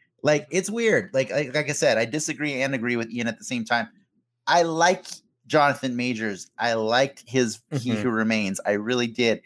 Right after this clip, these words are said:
Speaker 1: I didn't like that the showrunners were giving him so much of that show.
Speaker 2: You just didn't like the
Speaker 1: That's
Speaker 2: decision
Speaker 1: it.
Speaker 2: of him being in,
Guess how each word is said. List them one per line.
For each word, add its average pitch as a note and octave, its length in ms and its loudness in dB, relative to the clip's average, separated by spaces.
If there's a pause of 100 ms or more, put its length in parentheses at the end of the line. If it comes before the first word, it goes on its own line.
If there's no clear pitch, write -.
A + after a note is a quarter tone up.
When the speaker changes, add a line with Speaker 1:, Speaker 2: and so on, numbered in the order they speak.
(340)
Speaker 1:
I B2+ 160 4
didn't D#3+ 460 -6
like C#3 400 2
that B2 200 -6
the A#2 80 -4
showrunners A2+ 1160 2 (100)
were A2 220 -2 (140)
giving C3+ 340 -2
him A2 220 0
so A#2 500 2
much G#2+ 340 2
of F#2 160 -2
that E2+ 240 0
show. - 220 0
Speaker 2:
You E3 80 4
just E3 140 0
didn't E3 180 4
like C#3+ 260 2
the C#3 80 4
Speaker 1:
That's C3+ 80 4
Speaker 2:
decision C3+ 440 2
Speaker 1:
it. B2 60 2
Speaker 2:
of A#2 120 -4
him A#2 160 -2
being A2 140 -4
in, G#2 140 -10